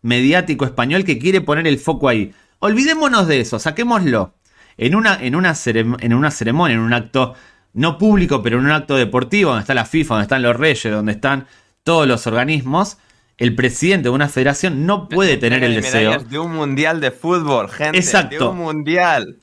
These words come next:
Speaker 1: No puede tener el deseo de besar a un subordinado, sea de forma consentida o no. No digo que no puede en el sentido de que no fluyan sus emociones. No, hay una cosa que es:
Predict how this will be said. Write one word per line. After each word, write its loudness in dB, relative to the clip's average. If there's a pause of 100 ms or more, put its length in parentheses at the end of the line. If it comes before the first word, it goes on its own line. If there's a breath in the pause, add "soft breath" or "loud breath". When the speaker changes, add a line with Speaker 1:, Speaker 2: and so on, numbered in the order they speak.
Speaker 1:
No 2
puede 4
tener 0 (120)
el 2
deseo 2
de 2
besar 0
a 0
un -2
subordinado, 2
sea 2
de 0
forma -2
consentida 0
o -2
no. 0 (140 loud breath)
No 0
digo 2
que 2
no 0
puede 2
en 0
el 0
sentido 0
de 0
que 0
no 0
fluyan 0
sus -6
emociones. 0 (260 soft breath)
No, 2
hay 2
una 0
cosa 0 (420)
que 2
es: -8